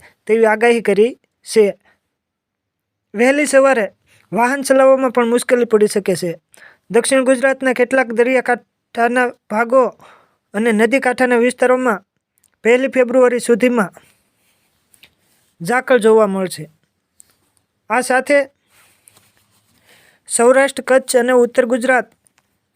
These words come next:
અને તેમાં પણ ખાસ કરીને કચ્છના કેટલાક વિસ્તારોમાં ઝાકળ વર્ષા થઈ શકે છે.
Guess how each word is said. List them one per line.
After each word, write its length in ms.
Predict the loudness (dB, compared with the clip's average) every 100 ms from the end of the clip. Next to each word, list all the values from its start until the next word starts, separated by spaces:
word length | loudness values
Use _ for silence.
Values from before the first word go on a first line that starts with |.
| _
અને 360 | -6 -2 -2 -4 _ _ _ _ _ _ _ _
તેમાં 260 | -2 -2
પણ 180 | 0 -2
ખાસ 280 | 0 -2 0
કરીને 360 | 0 0 -2 -2
કચ્છના 460 | -2 -2 -2 -2
કેટલાક 400 | 0 -2 -2 0
વિસ્તારોમાં 560 | -2 0 0 0 -2 -4
ઝાકળ 440 | -2 -2 0 -2 -4 -20 -20 _
વર્ષા 320 | -4 -2 -2
થઈ 200 | 0 -2
શકે 320 | -2 -6 -8
છે. 120 | -10